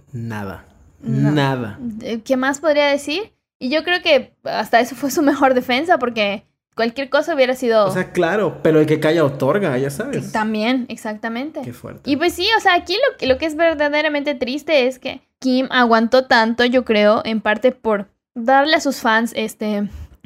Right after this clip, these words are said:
Speaker 2: pues, ese personaje que fue tan entrañable, ¿no? Y que decidió regresar porque, pues, era muy aclamado su personaje también. Pero, pues, vivía una situación, pues, muy incómoda. No solo por parte de, del, del gran trío que <laughs> estaba en su contra,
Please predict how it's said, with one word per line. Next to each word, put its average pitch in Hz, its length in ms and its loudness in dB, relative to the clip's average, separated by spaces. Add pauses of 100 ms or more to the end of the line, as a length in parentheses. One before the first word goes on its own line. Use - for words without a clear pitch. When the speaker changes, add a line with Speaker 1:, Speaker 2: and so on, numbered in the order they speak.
(120)
Speaker 2:
pues, 262 180 6
ese 277 200 0
personaje 247 420 -2
que 247 100 -6
fue 240 140 -2
tan 240 220 -2
entrañable, 208 680 -2
¿no? 202 300 -6 (360)
Y 262 180 -4
que 247 140 2
decidió 240 360 0
regresar 254 500 2
porque, 240 260 -4
pues, 196 260 -4
era 226 260 0
muy 233 200 -2
aclamado 214 480 -2
su 208 140 -14
personaje 208 500 -6
también. 269 580 -2 (220)
Pero, 233 300 4
pues, 226 200 0
vivía 240 360 2
una 269 200 0
situación, 240 440 -6
pues, 269 120 -4
muy 285 140 -2
incómoda. 262 680 -2 (320)
No 277 220 0
solo 349 240 2
por 233 160 2
parte 240 340 0
de, 214 280 -6 (220)
del, 208 600 -4
del 214 180 -4
gran 247 360 0
trío 247 440 0
que 311 60 -8
<laughs> - 20 -10
estaba 254 320 -4
en 262 80 -2
su 240 180 -8
contra, 226 580 -4